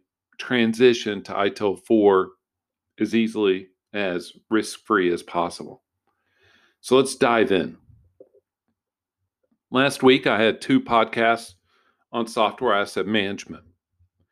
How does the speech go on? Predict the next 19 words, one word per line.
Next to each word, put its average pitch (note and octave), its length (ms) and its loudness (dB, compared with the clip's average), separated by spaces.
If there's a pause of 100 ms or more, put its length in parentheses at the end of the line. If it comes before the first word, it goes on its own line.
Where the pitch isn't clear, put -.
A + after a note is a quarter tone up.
(340)
one B2 300 4
on A2+ 160 4
renewals A#2+ 580 6
and G2 160 -8
one A#2+ 160 0
on G#2 200 -4
preparing G#2+ 520 -6
for E2+ 180 -8
audit, F2+ 520 -6
software F#2 580 -4
audit. D2+ 300 -12 (1040)
These C3 300 2
two C3+ 180 0
podcasts, A2+ 960 -2 (1120)
if B2+ 160 0
incorporated A2+ 800 0
into G#2 540 -4
your F#2+ 240 -2
organization, F#2+ 880 -4